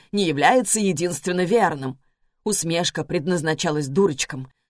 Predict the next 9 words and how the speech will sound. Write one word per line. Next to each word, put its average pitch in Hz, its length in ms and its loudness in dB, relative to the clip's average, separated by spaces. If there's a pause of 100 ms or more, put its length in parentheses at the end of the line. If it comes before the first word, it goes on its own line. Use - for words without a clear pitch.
(100)
которым 202 340 0
хватило 160 440 -2
глупости 156 500 0
ей 151 200 -2
поверить, 139 500 -4 (260)
и 208 80 0
служила 190 420 6
бесспорным 170 720 0
свидетельством 180 800 2